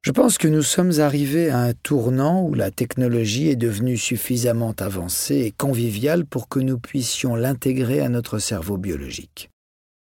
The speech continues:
Les ordinateurs sont plus compacts, puissants et intuitifs au point de constituer une composante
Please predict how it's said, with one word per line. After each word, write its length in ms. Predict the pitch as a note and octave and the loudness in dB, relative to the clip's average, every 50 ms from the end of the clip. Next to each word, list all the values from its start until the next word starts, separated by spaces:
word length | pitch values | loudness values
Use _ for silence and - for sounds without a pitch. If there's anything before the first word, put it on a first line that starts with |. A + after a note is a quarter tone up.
| _ _ _ _ - | _ _ _ _ -4
Les 160 | - B2 A#2+ | -2 0 2
ordinateurs 600 | B2 - G#2+ A#2 B2 A#2 A2+ - - D#3 D3+ - - | 2 2 2 0 0 0 -2 2 2 2 2 2 0
sont 200 | - - C#2+ D2 | -4 -4 -6 -8
plus 160 | - - D#2 | -10 -12 -8
compacts, 540 | - - C#2+ C#2+ - - - - - - - - - _ _ _ _ _ | -6 -6 -4 -4 -4 -4 -4 -6 -12 -18 -18 -20 -20 _ _ _ _ _
puissants 460 | - - A2+ G#2+ - - - - - C#2+ - _ _ - | -6 -4 -4 -2 -2 -4 -6 -8 -8 -10 -16 _ _ -8
et 120 | - - - | -8 -8 -4
intuitifs 760 | - C3+ B2 - - - - - - - - - - - - - | -4 -4 -4 -4 -6 -8 -8 -8 -10 -12 -12 -10 -10 -12 -10 -4
au 120 | - A#2+ A#2 | -4 -4 -4
point 280 | - - - A#2 G#2+ | -4 -6 -6 -6 -4
de 120 | - - D2 | -4 -6 -8
constituer 680 | - - A#2+ A#2 - - C3 B2 A#2 - - A2 G2+ | -6 -4 -4 -4 -2 -2 -4 -4 -4 -4 -4 -4 -4
une 200 | E2 C2+ B1+ D#2+ | -4 -6 -8 -10
composante 680 | - - B2 A#2+ A#2 - A#2+ A#2+ G#2 D2+ B1 - - | -8 -4 -4 -4 -4 -4 -4 -4 -2 -4 -6 -8 -12